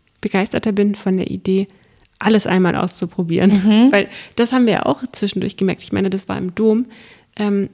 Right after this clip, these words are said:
Speaker 1: wenn man da rumsteht in der Kirche, kriegt man ja immer wieder Gesprächsfetzen von anderen Führungen mit. Und,
Speaker 2: Mhm.
Speaker 1: ähm, zwei aus der Gruppe hatten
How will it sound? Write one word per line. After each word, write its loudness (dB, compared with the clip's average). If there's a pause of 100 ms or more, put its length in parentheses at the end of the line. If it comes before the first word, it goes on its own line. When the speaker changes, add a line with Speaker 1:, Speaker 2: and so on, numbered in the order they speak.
(240)
Speaker 1:
wenn 2
man -2
da -4 (460)
rumsteht -4
in 0
der 0
Kirche, -8
kriegt -18
man -2
ja -4
immer -4
wieder -4 (360)
Gesprächsfetzen -6
von -4 (180)
anderen 0
Führungen -4
mit. -6
Und, -4
Speaker 2:
Mhm. -2 (260)
Speaker 1:
ähm, -2 (880)
zwei 0
aus -4
der -2
Gruppe -4
hatten -4